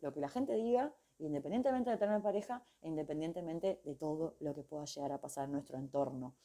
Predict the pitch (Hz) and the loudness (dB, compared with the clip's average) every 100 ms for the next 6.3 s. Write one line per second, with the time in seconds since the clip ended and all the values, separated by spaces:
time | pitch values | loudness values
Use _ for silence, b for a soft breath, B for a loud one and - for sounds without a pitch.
0 | b - 160 160 156 - _ 143 165 220 | b -8 -2 0 0 -2 _ 2 8 8
1 | 226 185 170 151 - 139 143 127 120 - | 8 4 2 -2 -6 -6 -4 -4 -4 -6
2 | _ B B B B - 160 180 170 - | _ B B B B -4 -2 -2 -2 -2
3 | 190 - 339 359 285 269 240 190 160 190 | -4 2 6 12 12 10 6 4 6 8
4 | 202 175 - 170 - 311 - 160 139 151 | 6 4 0 0 2 -2 -2 -6 -4 -6
5 | 165 - 151 - 226 262 214 151 135 - | -8 -6 -6 -2 2 2 2 0 0 0
6 | 139 - | 2 0